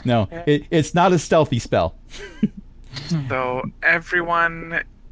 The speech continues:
Speaker 2: in a long distance now knows we're here. Good job.
Speaker 1: I mean, it's working, and as Niv is saying this, the door splits into five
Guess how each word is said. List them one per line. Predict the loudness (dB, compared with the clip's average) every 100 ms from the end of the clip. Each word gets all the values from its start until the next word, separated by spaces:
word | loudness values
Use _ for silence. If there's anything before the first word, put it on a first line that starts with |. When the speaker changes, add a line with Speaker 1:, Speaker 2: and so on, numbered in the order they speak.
| -8
Speaker 2:
in | -4 -4 -6 -10 -14 -12 -8
a | -6 -6
long | -12 -14 -12 -6 -4 -2 -4 -4
distance | -4 -6 -6 -12 -8
now | -8
knows | -8 -8
we're | -8
here. | -8 -12 -18 -20 -16
Good | -14
job. | -12 -10 -10 -12 -18 -20 -12 0
Speaker 1:
I | 2
mean, | 4 4 2 0 -8 -20 -20 -4
it's | -2 0
working, | 2 4 4 2 2 0 -4 -10 0
and | 2 4 2 4
as | 4 4
Niv | 2 2
is | 0
saying | 0 2 4 2
this, | 0 -4 -6 -18 -20 -20 -20 -6
the | 0 0
door | 2 4 4 2
splits | -2 -2 0 0 -4 -4
into | 0 0 -2
five | -10 0 2 4 6 4 0